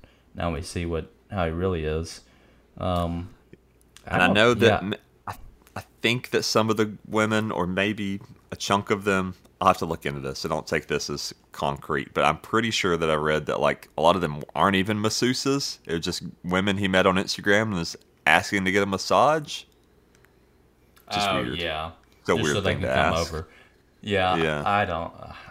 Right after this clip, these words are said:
Speaker 1: I don't know. He's, I thought, I thought he had a girlfriend too at some point, but maybe not. Um, I don't know.
Speaker 2: Yeah, I
Speaker 1: It,
Speaker 2: don't know.
Speaker 1: yeah, it just seems, it, he just seems like a weird dude now with <laughs> everything he's doing. Then,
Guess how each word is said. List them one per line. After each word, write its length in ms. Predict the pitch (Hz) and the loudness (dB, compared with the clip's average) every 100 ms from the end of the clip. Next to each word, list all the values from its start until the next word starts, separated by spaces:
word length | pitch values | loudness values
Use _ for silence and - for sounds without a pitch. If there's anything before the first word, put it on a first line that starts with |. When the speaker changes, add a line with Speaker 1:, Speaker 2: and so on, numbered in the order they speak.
| - - | -20 -12
Speaker 1:
I 140 | 87 | -10
don't 100 | 71 | -8
know. 80 | 71 | -8
He's, 460 | 95 95 - - - _ _ - - - - - _ _ - | -6 -8 -10 -16 -18 _ _ -18 -16 -16 -20 -20 _ _ -2
I 80 | 139 | 2
thought, 360 | - 110 - - - _ _ _ - | 4 4 2 -10 -20 _ _ _ -8
I 60 | 131 | 0
thought 160 | 233 | 2
he 60 | 101 | 0
had 300 | - 101 107 | 0 2 2
a 40 | |
girlfriend 540 | 82 87 85 90 85 - | 0 -2 -2 -4 -6 -4
too 120 | 87 | -6
at 60 | - | -6
some 160 | 85 | -8
point, 220 | - 87 | -6 -6
but 80 | 80 | -4
maybe 280 | 85 101 85 | -4 -4 -4
not. 440 | 78 85 78 73 _ _ _ _ | -4 -4 -4 -6 _ _ _ _
Um, 480 | - 90 82 80 80 - - - _ _ _ _ _ _ - - | -6 -2 -2 -4 -8 -12 -20 -20 _ _ _ _ _ _ -20 -10
I 100 | 95 | -8
don't 160 | 85 71 | -6 -6
know. 100 | 76 | -6
Speaker 2:
Yeah, 80 | |
I 20 | 71 | -4
Speaker 1:
It, 40 | |
Speaker 2:
don't 160 | 69 65 | -6 -8
know. 160 | 65 | -6
Speaker 1:
yeah, 220 | 107 104 95 - | -2 0 0 -4
it 180 | 107 101 | -10 -10
just 220 | - - | -10 -8
seems, 420 | 120 110 104 - - - _ _ _ _ _ - | -4 -4 -6 -14 -18 -20 _ _ _ _ _ -18
it, 200 | 76 78 82 | -16 -12 -4
he 120 | 98 | -2
just 160 | 107 - | -2 0
seems 140 | 98 | 0
like 120 | 87 | 0
a 40 | 80 | -2
weird 440 | 76 87 87 85 | -2 -4 -4 -6
dude 260 | 82 82 80 | -4 -4 -4
now 280 | 78 76 78 | -4 -4 -4
with 240 | 78 - _ _ _ _ _ _ _ | -8 -14 _ _ _ _ _ _ _
<laughs> 640 | - - - - - - - | -14 -10 -8 -8 -10 -12 0
everything 400 | 107 98 95 90 | 4 4 4 2
he's 140 | 85 | 0
doing. 260 | 95 90 87 | 0 0 2
Then, 260 | 87 85 | 0 0